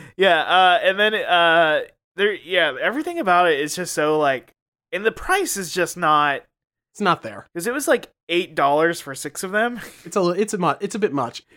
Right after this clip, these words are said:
Speaker 2: You know what would be
Speaker 1: And
Speaker 2: good?
Speaker 1: you're sitting there, but it's better than I <laughs> thought it would be.
Speaker 2: This would be good for, like, if you were having, like,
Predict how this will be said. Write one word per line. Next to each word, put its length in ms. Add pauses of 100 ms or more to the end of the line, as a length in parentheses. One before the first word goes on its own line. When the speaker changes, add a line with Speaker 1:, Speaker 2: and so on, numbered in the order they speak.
Speaker 2:
You 140
know 80
what 160
would 120
be 80
Speaker 1:
And 80
Speaker 2:
good? 200
Speaker 1:
you're 100
sitting 240
there, 360 (420)
but 380 (320)
it's 160
better 380
than 140
I 120
<laughs> 20
thought 300
it 200
would 120 (120)
be. 180
Speaker 2:
This 160
would 120
be 100
good 340
for, 160
like, 500
if 220
you 80
were 140
having, 360
like, 380